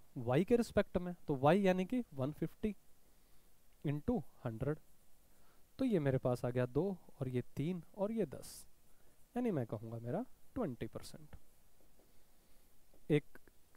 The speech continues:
एक picture आपके mind में बन गई होगी, एक scenario कि कैसे क्या है percentage, right? चलिए आगे बढ़ते हैं। अब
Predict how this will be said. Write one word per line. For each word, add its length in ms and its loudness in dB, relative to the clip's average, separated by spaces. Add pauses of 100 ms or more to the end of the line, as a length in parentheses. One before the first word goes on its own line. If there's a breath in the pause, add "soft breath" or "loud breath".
(140)
एक 180 -2
picture 360 4
आपके 260 4
mind 240 2
में 120 0
बन 200 0
गई 200 2
होगी, 300 -2
एक 160 -2
scenario 440 0
कि 240 0 (200)
कैसे 280 2
क्या 160 2
है 180 0
percentage, 640 -6 (380)
right? 320 2 (480 soft breath)
चलिए 340 0 (100)
आगे 200 2
बढ़ते 300 0
हैं। 160 -4 (4000 soft breath)
अब 260 6